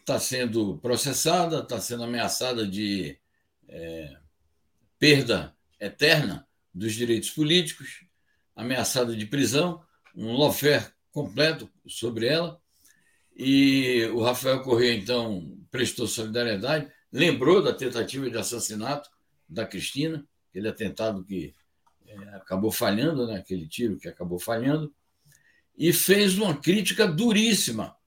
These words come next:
à imprensa. Naturalmente, ele não tá se referindo apenas à imprensa argentina, enfim, de toda a América Latina. Ele que também é vítima do lawfare, porque tá proibido de, de voltar pro seu país, teve que se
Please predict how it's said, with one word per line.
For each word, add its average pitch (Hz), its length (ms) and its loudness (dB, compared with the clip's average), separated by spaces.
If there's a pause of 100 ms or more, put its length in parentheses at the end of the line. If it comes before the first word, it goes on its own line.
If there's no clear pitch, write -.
(220)
à 135 180 0
imprensa. 160 580 -2 (880)
Naturalmente, 139 600 -2
ele 170 80 -4
não 165 140 -2
tá 156 120 0
se - 180 -2
referindo 139 380 0
apenas 139 580 -4 (380)
à - 140 -6
imprensa 123 380 -2
argentina, 147 580 0
enfim, 123 320 -6
de 110 100 -6
toda 113 440 -2 (340)
a 110 100 -4
América 117 380 0
Latina. 165 460 0 (260)
Ele 214 320 12
que 180 140 2
também 170 340 6
é 143 80 4
vítima 123 480 -2 (360)
do 117 180 -4
lawfare, 139 580 4 (380)
porque 127 720 4
tá 120 120 0
proibido 143 580 2
de, 107 360 -2
de 95 100 -8
voltar 113 360 -2
pro - 100 -10
seu 131 160 -6
país, 147 400 -2
teve 101 200 -8
que - 100 -10
se 104 340 -6